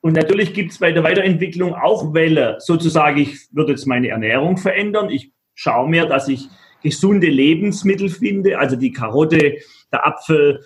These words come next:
die Birne, soweit die eben nicht so streng vorbehandelt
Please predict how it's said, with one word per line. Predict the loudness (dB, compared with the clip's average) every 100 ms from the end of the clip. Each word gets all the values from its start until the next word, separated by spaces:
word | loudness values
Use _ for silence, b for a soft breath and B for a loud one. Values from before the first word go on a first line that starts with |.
| b b
die | -2
Birne, | 0 2 2 2
soweit | 2 0 4 2 0 -2
die | -2 0
eben | 0 2 2 0 -6 -20 _ -20
nicht | -6 -6 -6
so | -8 0 2 2 0
streng | -12 -12 -4 -2 -2 -2
vorbehandelt | -2 0 2 2 2 2 0